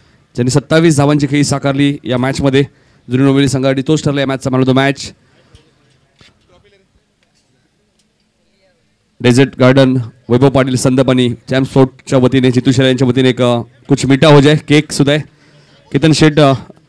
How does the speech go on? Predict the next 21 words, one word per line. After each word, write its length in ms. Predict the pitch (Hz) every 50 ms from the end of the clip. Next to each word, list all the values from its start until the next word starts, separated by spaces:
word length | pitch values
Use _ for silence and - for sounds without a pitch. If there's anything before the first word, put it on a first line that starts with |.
| _ -
यांच्याकडनं 560 | 123 123 123 139 135 135 131 135 131 123 117 - -
सिक्सर 200 | - 147 131 151
सुप्रीमोचे 680 | 147 123 147 127 139 143 143 143 131 139 139 131 - - -
इनर 240 | 127 131 139 147
तुम्हाला 260 | 143 - 143 139 135 135
पाहायला 180 | 131 131 131
मिळत 160 | 131 131 120
आहेत. 100 | 127 131 131 - _ _ _ _ _ _
आई 140 | - 123 143
एकविरा 480 | 147 135 - 156 160 156 156 151 147 135 - - _ - - _ _ _ _ _ _ _ _ - -
मेन्सवेअर, 440 | 135 151 165 - - 143 139 123 107 - - _ _ -
अमोल 160 | 127 175 190
फराट 200 | 175 175 170 160
यायचे. 200 | 151 131 131 165 165 - _ _ _ _ _ _ _ _ _ _ _ _ _ _ _ _ _ _ _ _ _ _ _ _ _ _ _ 240 247 _ - - _ _ _ _ _ -
अमोल 240 | - 143 175 202 175
फराट 280 | 175 170 160 160 139 117 - - _ _ _ _ _ _ _ _ _ _ _ _ _ _ _ _ _ _ _ _ _ _ _ _ _ _ _ 156 _ _ _ _ _ _ _ 127 135 151 156 _ 147 139 139 _ 143 123 117 110 110 107 104 _ _ _ _ _ _ 139 139 147 _ 208 220 _ 247 240 202 208 _ _ _ _ _ _ _ -
आणि 100 | - 113
त्यानंतर 220 | 123 123 120 120
निलेश 280 | 123 127 131 135 143 -
पाटील 180 | - 139 135 135
यांच्याकडनं 500 | 131 120 135 127 123 127 123 120 117